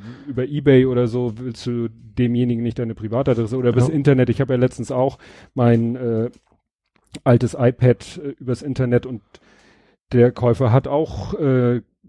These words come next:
Speaker 1: eine Packstation angegeben. Gut,
Speaker 2: Mhm.
Speaker 1: das, äh, hei-, soll vielleicht, will ich jetzt unterstellen, er wollte mir seine Privatadresse nicht. Es gibt ja zigtausend andere gute
Speaker 2: Ja.
Speaker 1: Gründe. Aber vielleicht, wenn ich jetzt, mal andersrum gedacht, wenn ich jetzt mit jemandem, dem will ich vielleicht nicht unbedingt meine Privatadresse
Speaker 2: Ja.
Speaker 1: erzählen, dann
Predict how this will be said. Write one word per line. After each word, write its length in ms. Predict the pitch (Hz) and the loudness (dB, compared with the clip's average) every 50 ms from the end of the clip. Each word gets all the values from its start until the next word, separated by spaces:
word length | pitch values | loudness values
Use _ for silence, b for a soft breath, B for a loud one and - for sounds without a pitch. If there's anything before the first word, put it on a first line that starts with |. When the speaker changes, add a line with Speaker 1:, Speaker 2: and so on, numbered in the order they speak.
| _ - | _ -8
Speaker 1:
eine 140 | 147 131 120 | -6 -4 0
Packstation 460 | 156 165 - - 160 - - 135 127 | 0 -2 0 0 -6 -4 -2 -4 -4
angegeben. 460 | 127 123 113 120 110 107 120 107 110 107 | -2 -2 -2 -2 0 0 -2 -2 -2 -2
Gut, 120 | 123 117 | -2 2
Speaker 2:
Mhm. 40 | 120 | 2
Speaker 1:
das, 200 | 120 127 127 175 | 2 2 2 -2
äh, 160 | 165 151 156 - _ - 175 | -2 -4 -4 -4 _ -14 -10
hei-, 300 | 160 123 107 123 123 135 143 139 123 107 95 107 120 113 107 113 | -6 2 4 4 4 2 0 -6 -6 -8 -12 -18 -20 -20 -18 -18
soll 240 | 104 - 120 117 113 | -10 -2 -2 -2 0
vielleicht, 320 | 107 - 117 113 110 107 117 | 0 0 2 2 2 2 0
will 680 | 120 117 117 113 - 104 104 110 123 101 113 117 120 | -8 -10 -10 -16 -16 -18 -20 -18 -16 -8 -4 -2 0
ich 80 | 107 | 0
jetzt 140 | 117 117 - | 0 0 -2
unterstellen, 340 | 135 120 110 104 - 127 117 | -2 -8 -8 -4 0 2 2
er 100 | 113 107 104 127 | 2 2 0 -4
wollte 160 | 113 104 110 | -4 -4 -4
mir 120 | 117 113 | -4 -2
seine 200 | 98 113 107 107 | -2 -2 -4 -4
Privatadresse 640 | - - 107 101 127 156 180 156 135 123 123 - 127 120 | -6 -8 -4 0 0 2 2 2 4 4 2 2 2 0
nicht. 140 | 117 107 117 | 0 0 0
Es 140 | 110 - | -2 -4
gibt 160 | - 123 113 - | -6 -8 -4 -2
ja 180 | 113 110 110 110 _ | -2 -2 -4 -6 _
zigtausend 520 | - - 113 - - 123 123 117 107 117 120 | -6 -4 -4 -4 0 -2 -2 0 -2 -2 -2
andere 420 | 120 127 143 131 113 120 117 113 | -2 0 0 0 2 0 0 -2
gute 220 | 107 - 120 123 120 | -2 0 0 0 0
Speaker 2:
Ja. 60 | 113 | 0
Speaker 1:
Gründe. 260 | - 123 117 113 110 B B B B B B B B B | -4 -4 -4 -4 -4 B B B B B B B B B
Aber 240 | - 156 147 160 | 0 4 4 4
vielleicht, 400 | 143 - 151 147 147 147 143 - | 4 4 4 4 4 4 4 4
wenn 160 | 151 135 147 - | 0 0 2 2
ich 160 | 151 143 - | 0 2 2
jetzt, 240 | 151 131 - - - _ _ - | 2 2 2 -2 -20 _ _ -8
mal 180 | 131 135 139 | -2 0 2
andersrum 320 | 151 165 185 175 156 156 143 | 4 4 4 4 2 0 0
gedacht, 240 | 131 127 123 113 - | 4 4 2 2 2
wenn 140 | 127 131 - | -2 -2 -2
ich 260 | 151 147 - - - | -2 -4 -6 -6 -2
jetzt 240 | 147 143 135 - - | -2 -2 -2 -2 -4
mit 160 | 139 135 127 | -6 -4 -2
jemandem, 800 | 135 139 139 135 131 131 131 135 135 135 135 135 135 135 135 131 120 | -2 0 0 0 0 -2 -2 -2 -2 0 0 0 -2 -2 -4 -6 -4
dem 220 | 143 139 139 143 135 | -4 -4 -4 -4 -4
will 120 | 147 147 | -4 -4
ich 120 | 147 143 | -4 -4
vielleicht 320 | - 160 147 156 160 147 165 | -4 -2 0 0 2 4 4
nicht 160 | 214 208 - | 2 2 2
unbedingt 320 | 214 170 151 139 135 123 | 2 0 4 4 4 2
meine 240 | 127 127 123 120 120 | 2 0 0 0 -2
Privatadresse 800 | - - 120 110 123 120 120 117 127 110 117 120 120 131 135 123 | -4 -6 -6 -2 2 2 2 0 0 -2 0 4 4 4 2 2
Speaker 2:
Ja. 40 | 123 | -4
Speaker 1:
erzählen, 380 | 120 117 - - 127 131 143 156 | -6 -8 -6 -4 -4 -2 -2 -4
dann 240 | 156 156 156 160 | -6 -10 -10 -14